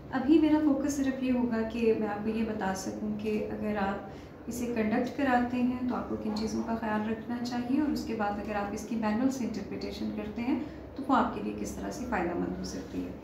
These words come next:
एक चीज़ इसके ज़िम्रे में मैं लाजमन आपसे मेंशन कर दूं कि actually ये इंटेलेक्चुअल मैच्योरिटी फाइंड आउट करने के लिए या मेजर करने के लिए डेवलप किया गया है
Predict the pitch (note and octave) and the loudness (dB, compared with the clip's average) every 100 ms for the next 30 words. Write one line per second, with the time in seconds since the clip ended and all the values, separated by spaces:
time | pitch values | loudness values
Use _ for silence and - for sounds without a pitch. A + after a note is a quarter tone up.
0 | - - - - - - - - - C#4+ | -14 -16 -16 -16 -16 -16 -16 -14 -4 -2
1 | D4 E4+ E4 D#4 - C#4 C4 A#3 A3+ A#3 | 2 2 4 2 0 0 2 2 2 2
2 | A3+ A#3+ B3 B3 A3+ G#3+ - G#3+ G#3+ A#3+ | 2 4 4 4 2 0 2 4 4 2
3 | A#3 A3 - G#3+ G#3 G3 A#3 A3+ G#3+ G3 | 0 -2 -4 -6 -6 -4 -4 -2 -2 0
4 | E4 - - - - - B3 - - C#4 | -2 -4 -8 -12 -14 -10 -6 -4 0 4
5 | C#4 C#4 A3+ B3 B3 B3+ B3 A#3 A3 G#3+ | 6 6 4 6 4 6 6 6 4 0
6 | - B3+ B3+ A3+ G#3 G#3 A3+ A#3+ B3 D4 | -2 -2 0 2 0 0 2 2 2 2
7 | A3+ G3+ G3 G3 - G#3+ G#3 G#3+ G#3 G#3+ | 2 2 0 -2 -4 -4 -2 0 0 -2
8 | G#3 G#3+ G#3+ G#3+ G#3 G#3 A3 A3+ - F#3 | -2 0 2 2 0 0 0 0 0 -2
9 | G3 - G3+ G3 G3+ B3+ A3+ G3+ F#3 F#3 | -2 -4 -4 -4 -2 -2 0 0 0 -2
10 | - F#3+ F#3+ G3 G#3+ B3+ - | -2 -4 -2 -2 0 2 0